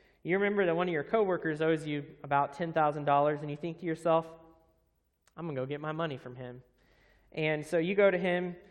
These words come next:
you grab him, you start demanding the money that he owes you, and he says, "Hey, I don't have it. I need some more time." So you start to choke him, and he's begging you, "Please just give me some more time. I will pay you back soon."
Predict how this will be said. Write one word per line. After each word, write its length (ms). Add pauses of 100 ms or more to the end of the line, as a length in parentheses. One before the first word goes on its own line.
(200)
you 140
grab 320
him, 260 (200)
you 80
start 280
demanding 540
the 60
money 380 (240)
that 100
he 140
owes 300
you, 320 (360)
and 120
he 80
says, 320
"Hey, 360
I 320
don't 400
have 280
it. 100
I 100
need 200
some 140
more 140
time." 360
So 120
you 120
start 260
to 60
choke 320
him, 140 (960)
and 100
he's 140
begging 400
you, 80
"Please 260
just 240
give 140
me 80
some 160
more 120
time. 360
I 180
will 160
pay 220
you 160
back 280
soon." 460